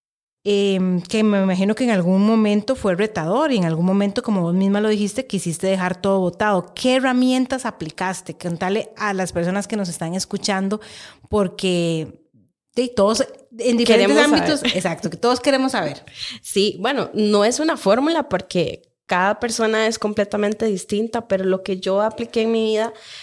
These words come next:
Speaker 2: primero es reconocer hacia dónde tengo control, ¿verdad? ¿Qué es lo que tengo control?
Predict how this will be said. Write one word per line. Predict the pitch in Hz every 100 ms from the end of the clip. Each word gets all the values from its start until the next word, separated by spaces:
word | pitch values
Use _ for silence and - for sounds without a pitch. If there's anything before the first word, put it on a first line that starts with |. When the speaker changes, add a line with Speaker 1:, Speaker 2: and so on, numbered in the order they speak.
| - - _
Speaker 2:
primero | 214 202 196
es | 220
reconocer | 233 240 208 185 196 202 202 -
hacia | 208 208 170
dónde | 175 208 -
tengo | 214 202 208
control, | 180 170 185 202
¿verdad? | 202 180 170 -
¿Qué | - 190
es |
lo | 185
que | 196
tengo | 185 170 175
control? | 180 180 175 190 -